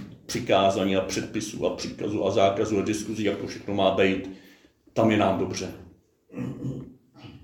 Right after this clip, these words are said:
Ale jsme-li na cestě s Jonášem, zajeli jsme vážně znamení Jonášovo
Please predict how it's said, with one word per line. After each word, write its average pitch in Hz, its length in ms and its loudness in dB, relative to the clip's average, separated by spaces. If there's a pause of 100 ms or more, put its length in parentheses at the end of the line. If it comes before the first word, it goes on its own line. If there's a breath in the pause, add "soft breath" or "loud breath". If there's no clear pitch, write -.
(100)
Ale 98 200 0
jsme-li 107 440 0
na 95 100 0
cestě 104 300 -2
s 107 80 -4
Jonášem, 95 580 -2 (540 loud breath)
zajeli 98 280 2
jsme 98 200 -2
vážně 90 340 -4 (100)
znamení 95 280 -6
Jonášovo 90 600 -8